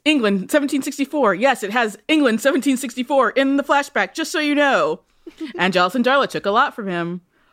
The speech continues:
Holtz lets Angel and B B Connor get away, and Sajan is pissed.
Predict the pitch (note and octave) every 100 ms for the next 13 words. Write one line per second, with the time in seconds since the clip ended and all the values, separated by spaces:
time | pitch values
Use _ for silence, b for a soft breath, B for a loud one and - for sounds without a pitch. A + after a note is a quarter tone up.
0 | b _ B3 - G3 A3 - G3+ B3+ C#4
1 | - A#4 D#4 A#3+ C4 D4 D4 C#4+ D4 C#4
2 | D4+ A#3+ E3+ - F#3 - B3 D4+ B3 A3+
3 | A3 F3+ E3 D#3 - - F#3+ D3 - -
4 | - -